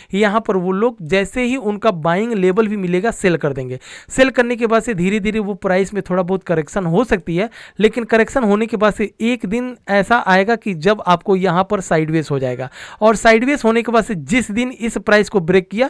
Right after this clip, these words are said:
तो एक बहुत तगड़ा रिजल्ट दे सकता है। अब ये, अ, ज़रूरी नहीं है कि इस स्टॉक में उसी तरह से पैटर्न बने। अगर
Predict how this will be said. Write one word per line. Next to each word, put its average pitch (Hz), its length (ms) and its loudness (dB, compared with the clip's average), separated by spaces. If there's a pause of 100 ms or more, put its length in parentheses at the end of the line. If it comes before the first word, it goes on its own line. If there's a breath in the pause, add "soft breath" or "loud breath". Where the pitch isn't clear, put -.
(320 loud breath)
तो 208 60 2
एक 185 220 2
बहुत 208 440 2
तगड़ा 175 240 4
रिजल्ट 160 360 2
दे 151 180 0
सकता 127 280 -2
है। 113 140 -8 (100)
अब 214 260 -2
ये, 247 460 2 (320 loud breath)
अ, 202 120 2
ज़रूरी 196 540 4
नहीं 202 360 0
है 220 140 2
कि 226 140 -8
इस 214 320 -4
स्टॉक 196 460 0
में 240 120 -6
उसी 214 340 -6
तरह 208 240 2
से 240 280 -2 (320 loud breath)
पैटर्न 208 360 4
बने। 220 360 -2
अगर 214 260 0